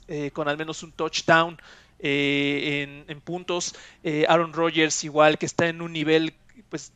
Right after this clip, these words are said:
de Aaron Rodgers, ¿no? Al que nos tiene acostumbrados y demás, donde no solo Davante Adams es su único target, es el que más, pero tiene a Tonyan y, y seguramente Allen Lazard va, va a tener que sustituir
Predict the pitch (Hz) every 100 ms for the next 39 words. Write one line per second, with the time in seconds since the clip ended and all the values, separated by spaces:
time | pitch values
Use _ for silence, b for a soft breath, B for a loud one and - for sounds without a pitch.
0 | _ 131 156 151 147 151 147 135 - 147
1 | 147 147 139 - 156 151 143 - 143 147
2 | 147 - 139 143 156 151 143 139 139 135
3 | b _ 160 160 160 156 143 156 165 165
4 | 156 156 151 - 156 160 160 156 143 -
5 | 156 151 160 - - 160 165 156 156 175
6 | - - 147 135 B B _ 160 147 -
7 | 175 180 180 160 - 165 151 160 180 170
8 | 165 165 160 170 156 147 - 165 156 -
9 | B B _ 151 151 151 151 147 147 170
10 | 151 151 - - 180 180 - 156 156 165
11 | 160